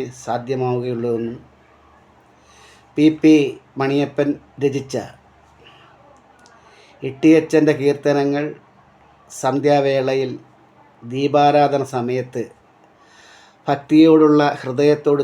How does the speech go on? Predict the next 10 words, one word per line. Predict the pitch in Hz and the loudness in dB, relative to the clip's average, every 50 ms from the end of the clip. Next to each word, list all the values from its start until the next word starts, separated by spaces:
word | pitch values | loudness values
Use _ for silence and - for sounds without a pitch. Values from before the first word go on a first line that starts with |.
| - 135 | -4 -4
ചൊല്ലുന്ന | 127 123 131 135 135 135 135 131 127 123 123 - - - | -4 -4 -4 -4 -4 -4 -4 -4 -4 -6 -8 -14 -12 -10
ഭക്തജനങ്ങളുടെ | 123 120 123 - - 139 135 135 135 127 131 131 131 131 131 131 127 123 123 123 123 - _ _ _ - 123 123 127 | -8 -8 -8 -6 -4 -4 -2 -2 -2 -2 -2 -2 -2 -2 -2 -4 -4 -4 -6 -8 -10 -12 _ _ _ -14 -10 -8 -6
ആദിവ്യാധികൾ, | 127 131 131 139 127 120 123 123 117 120 - 120 117 131 123 127 131 113 - - 123 | -6 -6 -8 -10 -10 -10 -8 -8 -6 -6 -6 -6 -6 -8 -8 -8 -10 -12 -12 -10 -8
രോഗപീഠകൾ | 120 117 120 123 131 127 123 120 113 113 113 110 120 117 120 123 139 151 - _ _ _ _ 113 113 110 | -6 -6 -6 -6 -6 -8 -8 -8 -8 -8 -8 -8 -10 -10 -12 -12 -14 -16 -20 _ _ _ _ -16 -14 -12
എല്ലാം | 110 117 120 123 123 123 123 117 | -12 -10 -10 -8 -8 -8 -8 -8
മാറും | 113 113 117 120 127 131 135 - _ _ _ _ _ _ _ _ _ _ _ _ _ _ _ _ _ _ _ - - _ _ 147 151 | -8 -8 -8 -10 -10 -12 -12 -16 _ _ _ _ _ _ _ _ _ _ _ _ _ _ _ _ _ _ _ -20 -20 _ _ 0 4
എന്ന് | 156 160 156 139 - - - _ _ _ _ _ _ _ _ _ _ - 139 | 4 4 4 4 0 -4 -10 _ _ _ _ _ _ _ _ _ _ -8 -8
ഈശ്വരാനുഗ്രഹത്താൽ | 143 139 - 156 143 147 143 139 135 135 123 131 131 127 143 131 - 143 135 135 131 127 131 - _ _ _ _ _ _ _ _ _ _ _ _ _ _ _ _ _ _ _ _ _ - _ _ _ - | -8 -4 -2 0 2 4 4 4 2 0 -2 -4 -4 -4 -6 -6 -4 -4 -2 -2 -4 -6 -10 -16 _ _ _ _ _ _ _ _ _ _ _ _ _ _ _ _ _ _ _ _ _ -20 _ _ _ -10
പറയാം | 117 117 120 123 123 123 123 127 - - _ _ _ _ _ _ _ _ _ _ _ _ _ _ _ _ _ _ 120 123 | -8 -8 -6 -6 -4 -6 -6 -6 -10 -16 _ _ _ _ _ _ _ _ _ _ _ _ _ _ _ _ _ _ -8 -6
എന്ന് | 113 120 123 127 | -4 -4 -4 -4